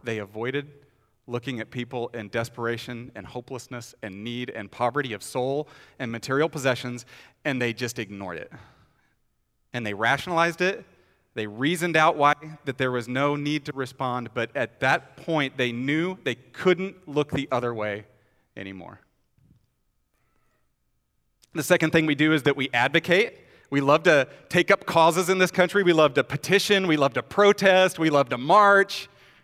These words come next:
right? We love this. We love to get around a table at coffee shops and,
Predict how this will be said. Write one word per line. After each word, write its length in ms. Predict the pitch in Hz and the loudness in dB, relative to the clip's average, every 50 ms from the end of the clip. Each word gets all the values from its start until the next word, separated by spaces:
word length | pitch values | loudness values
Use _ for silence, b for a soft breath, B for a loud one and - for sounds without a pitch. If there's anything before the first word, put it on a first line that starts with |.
| b _ | b _
right? 260 | 147 165 196 220 208 | 4 4 4 4 4
We 80 | 202 190 | 4 6
love 220 | 175 185 190 151 | 6 6 4 4
this. 320 | 135 117 104 - - - _ b b b b b b b b b b b _ _ | 0 -2 -2 -8 -14 -20 _ b b b b b b b b b b b _ _
We 80 | 143 | 2
love 200 | 156 165 175 180 | 4 4 4 4
to 80 | 175 185 | 4 2
get 260 | 139 185 180 180 180 | 2 4 4 4 4
around 480 | - 170 156 160 156 156 151 156 147 139 B B B B | 2 4 4 4 4 4 4 2 0 -4 B B B B
a 60 | 151 | -2
table 460 | 143 - 185 190 180 175 196 175 190 - | 0 2 4 4 4 6 4 2 4 2
at 300 | 147 147 139 143 - - b b b b | 4 2 2 0 -2 -10 b b b b
coffee 320 | - 180 196 190 - 220 190 | 4 4 4 4 4 0 0
shops 560 | - - 214 196 190 185 180 175 - - - | 2 4 6 6 8 8 6 4 2 -4 -4
and, 420 | - 151 147 139 139 131 127 120 | -2 0 2 2 2 0 -2 -6